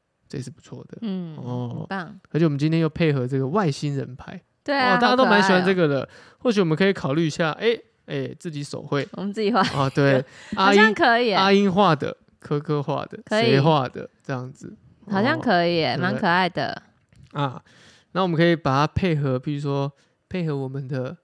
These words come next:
Speaker 1: 主题啊，
Speaker 2: 嗯。
Speaker 1: 好比说我们的玛雅啊，
Speaker 2: 哦。
Speaker 1: 我们的人类图啊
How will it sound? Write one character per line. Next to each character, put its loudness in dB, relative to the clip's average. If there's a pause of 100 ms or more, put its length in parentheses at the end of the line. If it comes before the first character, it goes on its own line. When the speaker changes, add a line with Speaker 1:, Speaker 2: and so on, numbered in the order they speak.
(280)
Speaker 1:
主 -12
题 -16
啊， -16 (160)
Speaker 2:
嗯。 -12 (220)
Speaker 1:
好 -16
比 -12
说 -8 (360)
我 -18
们 -14
的 -8
玛 -10
雅 -6 (400)
啊， -16
Speaker 2:
哦。 -2
Speaker 1:
我 2
们 0
的 0 (240)
人 -4
类 2
图 -12
啊 -12